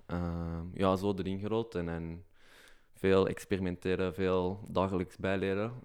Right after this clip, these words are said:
en dan zo, ja, proberen een, een specialist te worden in, eh,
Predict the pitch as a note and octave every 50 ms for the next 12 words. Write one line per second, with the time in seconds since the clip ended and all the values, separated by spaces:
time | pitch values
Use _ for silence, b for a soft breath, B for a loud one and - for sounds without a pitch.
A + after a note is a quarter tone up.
0 | _ - E2+ F2 E2+ E2 E2+ E2 F2 E2+ E2+ F2+ E2+ E2 F#2+ G#2+ - F#2+ F#2 E2
1 | F#2 F2+ F2+ F2 E2+ E2+ E2+ E2 E2 E2 - - F#2+ F#2 - - F2+ - - F2+
2 | F2 F2+ - - - F#2+ F2+ F2+ F#2 F#2 F2+ F2 E2+ E2 D#2+ D#2+